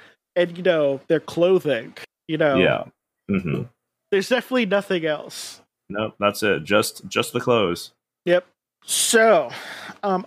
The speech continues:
Speaker 1: I don't feel like doing plugs on this one.
Speaker 2: Okay.
Speaker 1: I will allow you to do plugs, though. But first,
Speaker 2: All right.
Speaker 1: before we do that,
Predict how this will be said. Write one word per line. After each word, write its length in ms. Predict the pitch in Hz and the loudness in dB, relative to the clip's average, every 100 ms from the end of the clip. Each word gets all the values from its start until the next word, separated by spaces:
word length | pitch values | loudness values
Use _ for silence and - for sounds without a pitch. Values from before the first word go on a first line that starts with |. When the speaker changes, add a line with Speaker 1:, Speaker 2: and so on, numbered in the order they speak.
| - | -2
Speaker 1:
I 60 | 202 | -2
don't 200 | 240 214 | 0 0
feel 140 | 226 | 0
like 180 | 208 175 | 0 0
doing 260 | 185 170 | -2 -2
plugs 360 | 151 156 135 143 | -2 -2 -2 -4
on 160 | 127 120 | -10 -10
this 240 | 123 - | -12 -14
one. 280 | - - 156 - _ _ - | -14 -14 -14 -20 _ _ -12
Speaker 2:
Okay. 240 | 90 - | -10 -2
Speaker 1:
I 120 | 165 180 | 2 2
will 160 | 196 | 2
allow 200 | 190 180 | 2 2
you 200 | 180 180 180 | 2 0 -2
to 100 | 151 | -2
do 160 | 143 | -6
plugs, 480 | 135 131 123 - - | -8 -10 -12 -16 -16
though. 300 | - - 147 _ _ _ - | -14 -12 -14 _ _ _ -4
But 120 | 185 | -2
first, 240 | 196 202 165 | 2 2 4
Speaker 2:
All 60 | |
right. 60 | 151 | 2
Speaker 1:
before 160 | 143 | 2
we 80 | 185 | 0
do 160 | 165 165 | 0 0
that, 280 | 165 175 | 0 -2